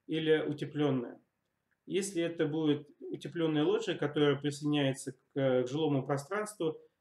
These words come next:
тогда там можно гипсовой штукатуркой работать. Если это холодная зона, тогда смеси только на цементной основе, потому что они не боятся влаги, не боятся конденсата и будут служить вам долгие годы.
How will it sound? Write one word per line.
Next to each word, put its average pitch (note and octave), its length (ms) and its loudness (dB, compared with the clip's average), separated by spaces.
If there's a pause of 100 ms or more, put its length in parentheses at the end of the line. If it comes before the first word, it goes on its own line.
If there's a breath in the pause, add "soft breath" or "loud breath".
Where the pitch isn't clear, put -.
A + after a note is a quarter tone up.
тогда C#3+ 180 -2
там E3 180 -2
можно D3 340 0
гипсовой C3+ 380 -4
штукатуркой C3+ 600 -6
работать. A#2 380 -8 (640)
Если E3 340 2
это D3+ 480 4
холодная D#3 720 2 (240)
зона, C3+ 440 -4 (440)
тогда E3 560 0 (320)
смеси E3+ 460 -2
только F3 340 0
на D3 120 2
цементной C#3+ 520 0
основе, C3+ 480 -2 (1160)
потому D3+ 320 -2
что - 180 -4
они C#3+ 280 2
не C3+ 120 2
боятся C#3 480 2
влаги, G3 540 -4 (320)
не C#3 120 0
боятся C#3+ 460 0
конденсата D#3+ 880 -2 (380)
и C3+ 100 -4
будут D3 260 -2
служить D3+ 360 -2
вам C#3 180 0
долгие C#3 340 0
годы. B2+ 380 -4